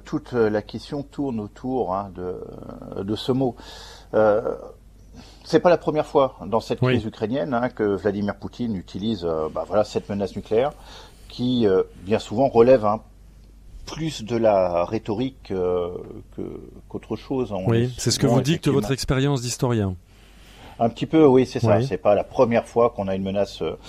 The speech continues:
Speaker 1: explicite, hein, euh, délivrée par un, un chef d'État d'une puissance dotée. Et finalement, on est ici, hein,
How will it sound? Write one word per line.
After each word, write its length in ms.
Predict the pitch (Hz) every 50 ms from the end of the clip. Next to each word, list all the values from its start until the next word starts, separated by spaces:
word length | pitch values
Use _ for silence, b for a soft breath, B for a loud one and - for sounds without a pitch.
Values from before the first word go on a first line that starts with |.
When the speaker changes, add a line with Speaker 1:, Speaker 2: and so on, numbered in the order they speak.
| B B B B B B B B B - -
Speaker 1:
explicite, 720 | 131 117 - - - - 135 135 - - 247 240 - -
hein, 220 | 160 156 160 151 123
euh, 1080 | 117 113 113 110 110 107 107 104 104 104 107 107 104 95 90 90 - - - - -
délivrée 360 | 98 107 107 104 95 117 123 113
par 340 | - 104 101 101 101 - -
un, 60 | 127 117
un 20 | 110
chef 200 | - - 110 95
d'État 300 | 110 107 - - 120 117
d'une 180 | 98 104 101
puissance 360 | - - 104 - 110 101 85
dotée. 360 | 98 92 - - 123 139 156 B B B B B -
Et 40 | 80
finalement, 340 | - - 113 92 98 107 113
on 160 | 127 113 95
est 100 | 98 92
ici, 320 | 90 80 - - 120 131 127
hein, 300 | 104 101 110 104 82